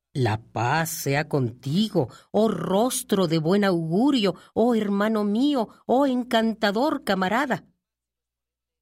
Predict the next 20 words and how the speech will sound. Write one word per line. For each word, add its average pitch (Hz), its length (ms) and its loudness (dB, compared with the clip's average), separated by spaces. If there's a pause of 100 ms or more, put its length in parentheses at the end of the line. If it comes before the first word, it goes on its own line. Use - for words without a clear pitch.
(380)
Pero 147 240 0
Voz 127 280 -2
de 160 80 2
Aurora 170 440 0 (240)
no 202 200 4
le 262 120 2
devolvió 147 460 0
su 165 140 -4
zalema 190 520 0 (280)
ni 147 260 2
quiso 147 340 -2
mirarle. 220 500 0 (720)
Y 135 140 -2
el 107 100 -2
zorro, 165 400 0
al 117 100 -2
ver 160 140 0
aquello, 214 480 -2
le 123 160 -2
dijo: - 360 -10